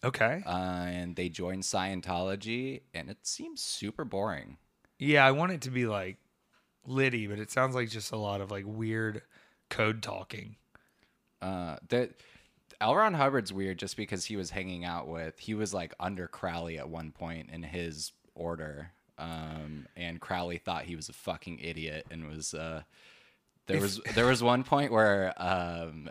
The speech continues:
Speaker 2: L. Ron Hubbard and the guy who started J P L, Jack Parsons, were trying to bring the Antichrist, <laughs> uh, to incarnate into the world through a ritual. It's also part of what, um, Twin Peaks is based on.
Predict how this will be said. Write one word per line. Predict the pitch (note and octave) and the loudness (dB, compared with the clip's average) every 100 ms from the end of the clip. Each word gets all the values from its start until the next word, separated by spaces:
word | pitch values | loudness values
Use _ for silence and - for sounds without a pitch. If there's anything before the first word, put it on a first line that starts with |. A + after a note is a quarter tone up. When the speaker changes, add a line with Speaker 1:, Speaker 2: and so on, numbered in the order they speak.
| - | -2
Speaker 2:
L. | G2 | 0
Ron | A2 A2 A2 | 4 4 2
Hubbard | G2+ G#2 G#2+ A2 G#2+ | 0 2 2 0 0
and | - F#2+ | -2 -4
the | F#2 | -4
guy | F#2 F#2+ | -2 -2
who | G2 | -2
started | - A2 G2+ F#2+ E2 | -2 -2 0 -2 -4
J | F#2 F2 | -2 -2
P | - G#2 F2+ | -2 0 2
L, | F#2 G#2 | 2 0
Jack | F#2+ F2+ F2 - | -2 -6 -6 -6
Parsons, | F2+ F#2 - B2 C3 B2 - - - - | -4 -2 -2 -2 -2 -4 -8 -12 -20 -4
were | G2 | -2
trying | - G2+ F#2+ G2+ | 0 0 0 -2
to | G#2 | -4
bring | F2 F#2+ G2 G#2 G#2 G#2 F#2 | -2 -2 -2 -2 -4 -4 -4
the | F#2 - | -6 -6
Antichrist, | F#2 G2+ A#2+ - C#3 C3+ D3 - - - - | -6 -2 -2 0 2 2 0 -6 -10 -20 -10
<laughs> | - | -6
uh, | G#2 C3 G#2+ | -4 -4 -2
to | B2+ | 0
incarnate | A2 - A#2 A#2+ C3+ C#3 C3 | 0 2 2 4 2 2 0
into | D#3+ E3 | 0 2
the | E3 | 2
world | E3 E3 E3+ E3+ | 4 4 2 0
through | D#3 D#3 | -2 0
a | |
ritual. | D#3+ G#3 - F#3 F#3+ F3+ - - - - - - | 0 -2 -2 0 0 -2 -10 -20 -20 -20 -20 -4
It's | - | 10
also | D#3+ D#3 | 12 12
part | C3 C3 | 12 10
of | A#2 | 12
what, | G#2+ G2+ | 8 8
um, | G2 F#2 F2+ E2 | 6 4 0 -4
Twin | - G2 | -4 -4
Peaks | F2+ D#2+ - | -4 -10 -12
is | |
based | - - | -12 -14
on. | - | -14